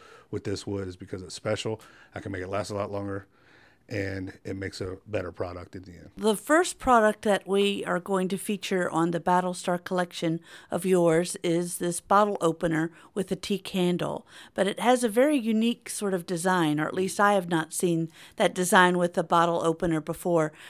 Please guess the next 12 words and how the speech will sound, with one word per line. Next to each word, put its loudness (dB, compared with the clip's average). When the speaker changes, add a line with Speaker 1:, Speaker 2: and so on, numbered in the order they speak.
Speaker 2:
How 4
did -2
you -2
come 0
up -2
with 2
that? -6
Speaker 1:
Um, -2
well, 6
I, -4
in 4
turning, 6